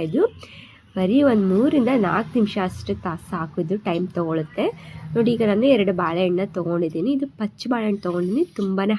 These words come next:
ಹಣ್ಣಾಗಿರ್ಬೇಕು, ತುಂಬ ಟೇಸ್ಟಿಯಾಗಿ ಬರುತ್ತೆ. ಇದನ್ನ ಹಾಗೆ ಇಟ್ಕೊಳ್ಳೋಣ. ಆಮೇಲೆ ಇದನ್ನ ಕಟ್ ಮಾಡ್ಕೊಳ್ಬೇಕಾಗತ್ತೆ.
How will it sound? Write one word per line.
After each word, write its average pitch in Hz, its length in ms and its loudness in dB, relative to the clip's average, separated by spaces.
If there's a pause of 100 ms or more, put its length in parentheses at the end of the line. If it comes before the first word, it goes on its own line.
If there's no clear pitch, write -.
ಹಣ್ಣಾಗಿರ್ಬೇಕು, 175 840 -4 (520)
ತುಂಬ 208 160 0 (180)
ಟೇಸ್ಟಿಯಾಗಿ 175 640 -2
ಬರುತ್ತೆ. 165 360 -4 (500)
ಇದನ್ನ 214 280 4
ಹಾಗೆ 175 300 0
ಇಟ್ಕೊಳ್ಳೋಣ. 196 480 0 (220)
ಆಮೇಲೆ 196 360 2
ಇದನ್ನ 196 180 -2 (120)
ಕಟ್ - 220 -6
ಮಾಡ್ಕೊಳ್ಬೇಕಾಗತ್ತೆ. 165 880 -2